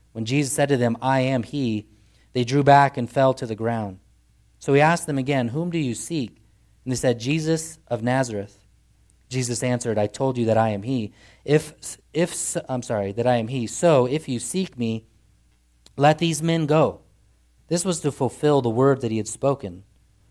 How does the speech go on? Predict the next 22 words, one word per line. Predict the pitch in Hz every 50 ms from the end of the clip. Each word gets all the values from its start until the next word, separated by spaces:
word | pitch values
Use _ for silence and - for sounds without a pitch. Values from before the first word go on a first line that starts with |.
| _ -
"Of | 113 110
those | 131 143 151 151 151 -
whom | - 135 127
you | 127 120 120
gave | 123 139 143 143 139
me, | 147 143 139
I | 135 127 127 127
have | 123 113
lost, | 117 110 110 113 104 - - - _ _ _ _ _ _
I | 113 117
have | 117 113 107
lost | 113 110 110 107 - -
not | 107 101 95 -
one." | 98 101 101 95 90 90 - _ _ _ _ _ _ _ _ _ _ _ _ _ _ _ _
Then | - 113
Simon | - - 143 135 135 127 117
Peter, | - - 135 127 113 104
having | 101 123 127 117 104
a | 98 90
sword, | - - - 135 113 104 104 104 107 - - - _ _ 120
drew | 110 117 123 131 156 160 131
it | 113